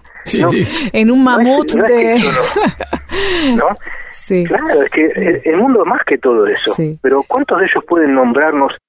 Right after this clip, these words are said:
Speaker 2: algunas especies de,
Speaker 3: De
Speaker 2: de
Speaker 3: su
Speaker 2: las
Speaker 3: entorno
Speaker 2: aves que nos
Speaker 3: cercano.
Speaker 2: rodean,
Speaker 3: Claro.
Speaker 2: de
Speaker 1: Mm.
Speaker 2: las plantas silvestres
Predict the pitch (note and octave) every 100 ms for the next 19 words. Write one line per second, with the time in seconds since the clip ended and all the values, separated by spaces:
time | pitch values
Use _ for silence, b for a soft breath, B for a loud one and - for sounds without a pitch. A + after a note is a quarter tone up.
0 | _ - B2 C3+ F#3+ D3+ - - D#3 -
1 | B2 A#2 A2 - _ - F#3+ G3 F#3+ G#3+
2 | G#3+ G#3+ G3+ F#3+ - E3+ D3+ D#3+ C3+ B2+
3 | G#4+ - F3 D3+ - _ G3 D3+ C#3+ D3
4 | D#3+ D#3+ - - A#2+ C#3 F3+ - C3 B2